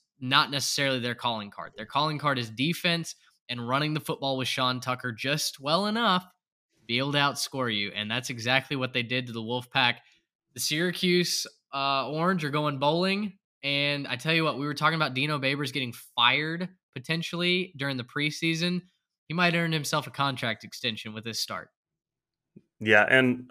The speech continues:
Speaker 2: I mean, obviously devastated for Devin Leary and, you know, not being able to finish this season. I think this is gonna be one of those seasons where N C State looks back and just says, "What happened?" Right?
Speaker 1: Yeah.
Speaker 2: You know, like, we, we had expectations, we thought this was good,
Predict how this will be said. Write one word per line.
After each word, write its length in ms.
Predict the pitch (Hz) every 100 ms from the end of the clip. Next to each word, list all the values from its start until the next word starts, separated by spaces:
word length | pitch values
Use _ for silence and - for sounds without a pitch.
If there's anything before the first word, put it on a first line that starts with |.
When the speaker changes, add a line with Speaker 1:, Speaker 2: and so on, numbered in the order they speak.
| -
Speaker 2:
I 80 |
mean, 360 | 139 135 120 117
obviously 500 | 135 135 131 123 123
devastated 680 | 113 117 113 110 117 110 107
for 100 | -
Devin 300 | 104 104 101
Leary 280 | 98 95 98
and, 140 | 98
you 80 | 101
know, 100 | 98
not 200 | 101 98
being 140 | 101 101
able 160 | 101
to 60 | 101
finish 300 | - 101 92
this 220 | 101 -
season. 340 | 98 101 101
I 100 | 104
think 220 | 131 160 135
this 180 | 135
is 100 | 123
gonna 180 | 107 120
be 100 | 113
one 180 | 107 110
of 100 | 107
those 220 | 107 104
seasons 420 | - 110 101 104
where 120 | 95 101
N 80 |
C 160 | 101 110
State 280 | - 107 -
looks 200 | 104 -
back 300 | 104 101 98
and 80 | 101
just 160 | 98
says, 240 | 101 95 104
"What 240 | 104 98
happened?" 520 | - 98 95 107 98 -
Right? 220 | 110 110 110 - - - -
Speaker 1:
Yeah. 60 | 113
Speaker 2:
You 60 |
know, 80 | 101
like, 100 | 98
we, 240 | 101 110 107
we 80 | 107
had 180 | 104 104
expectations, 1040 | 98 - 98 156 160 - 139 135 131 113
we 140 | 101
thought 280 | 95 127 120
this 160 | 110 -
was 140 | 92
good, 460 | - 123 123 117